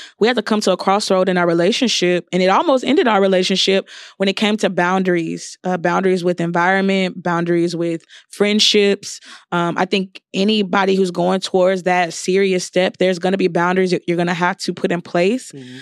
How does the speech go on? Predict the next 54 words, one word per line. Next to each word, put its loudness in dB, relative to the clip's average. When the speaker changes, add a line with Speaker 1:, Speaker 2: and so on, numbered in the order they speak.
Speaker 1:
before 0
you 2
get 0
engaged, 0
before 0
you 0
get 0
married, 0
um, 0
and 0
it's 0
gonna 0
be, -2
uh, 0
ha-, -2
require 0
a 0
severing 0
of 0
certain 2
things 0
that 0
you -2
hold 2
dear. 2
It's, 0
it's 0
really, 2
it's 0
a, 0
it's -2
a 2
maturity 2
that 0
you 2
have 2
to -2
come 0
into 2
when 0
you're 2
really, 0
uh, 0
wanted 0
to -2
be -4
serious 2
with 0
someone. 0
And -2
so 0
I 2
think -2
we, 0